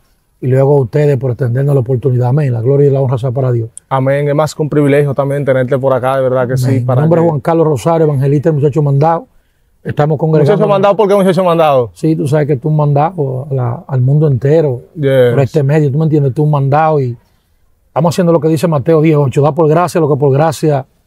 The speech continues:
Speaker 2: Hemos
Speaker 1: has
Speaker 2: recibido.
Speaker 1: recibido.
Speaker 2: Es así. Líder, cuéntenos, eh, cómo fue su vida en la calle antes de conocer a Dios.
Speaker 1: Amén. Dios le bendiga, Dios le guarde a todos nuevamente. Quiero presentar primeramente a mi pastora, me disculpa.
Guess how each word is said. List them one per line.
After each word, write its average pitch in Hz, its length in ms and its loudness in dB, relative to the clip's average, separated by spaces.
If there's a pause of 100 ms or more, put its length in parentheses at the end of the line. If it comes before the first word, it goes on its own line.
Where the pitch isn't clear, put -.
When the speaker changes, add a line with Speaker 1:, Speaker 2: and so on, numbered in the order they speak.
Speaker 2:
Hemos 139 240 -2
Speaker 1:
has 131 60 0
Speaker 2:
recibido. 135 300 0
Speaker 1:
recibido. 110 340 -4 (200)
Speaker 2:
Es 139 180 0
así. 131 400 -2 (500)
Líder, 190 420 2 (240)
cuéntenos, 254 840 2 (200)
eh, 180 300 2 (680)
cómo 226 240 2
fue 196 180 0
su 190 180 -2
vida 170 200 2
en 165 80 0
la 143 100 0
calle 120 440 -4
antes 151 280 2
de 151 80 2
conocer 135 320 -2
a 123 80 0
Dios. 113 400 -10 (420)
Speaker 1:
Amén. 117 320 -2 (600)
Dios 143 100 0
le 156 80 2
bendiga, 151 300 2
Dios 151 120 2
le 151 60 2
guarde 151 240 2
a 131 60 -2
todos 147 240 0
nuevamente. 143 760 0
Quiero 143 220 0
presentar 139 380 -4
primeramente 139 460 -4
a - 20 0
mi 135 80 -2
pastora, 135 520 -4 (220)
me 135 80 -4
disculpa. 123 500 -4